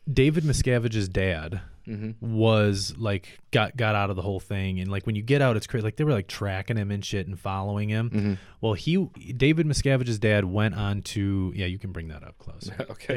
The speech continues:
Speaker 1: There, there, there you go, so that you're not, you know.
Speaker 2: Leaning over
Speaker 1: Yeah,
Speaker 2: and
Speaker 1: we,
Speaker 2: shit.
Speaker 1: we don't want you to get away from the mic. Um, so Joe Rogan had David Miscavige's dad on his podcast.
Speaker 2: Oh.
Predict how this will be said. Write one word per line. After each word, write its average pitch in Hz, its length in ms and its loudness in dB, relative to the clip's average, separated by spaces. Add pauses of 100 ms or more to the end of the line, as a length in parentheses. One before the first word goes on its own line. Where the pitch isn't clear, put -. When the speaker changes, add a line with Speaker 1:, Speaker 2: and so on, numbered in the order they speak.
Speaker 1:
There, - 40 -
there, 139 260 4
there 135 180 4
you 123 140 6
go, 110 240 4
so - 140 -2
that 104 80 0
you're 107 100 -2
not, 101 240 -2
you 104 100 -4
know. 90 240 -4 (260)
Speaker 2:
Leaning 95 360 0
over 92 160 -2
Speaker 1:
Yeah, 95 80 2
Speaker 2:
and 92 80 -2
Speaker 1:
we, 104 80 0
Speaker 2:
shit. - 80 -4
Speaker 1:
we 113 100 2
don't 110 120 4
want 92 180 -2
you 90 80 -6
to 85 40 -4
get 87 100 -2
away 82 120 -4
from 85 140 -8
the 82 120 -6
mic. 80 120 -6 (480)
Um, 117 440 4 (340)
so 120 420 4 (600)
Joe 147 200 4
Rogan 127 380 4
had 90 480 0 (240)
David 101 260 2
Miscavige's 92 480 -4
dad 92 240 0
on 80 140 -4
his 82 160 -6
podcast. - 600 -10
Speaker 2:
Oh. 151 220 2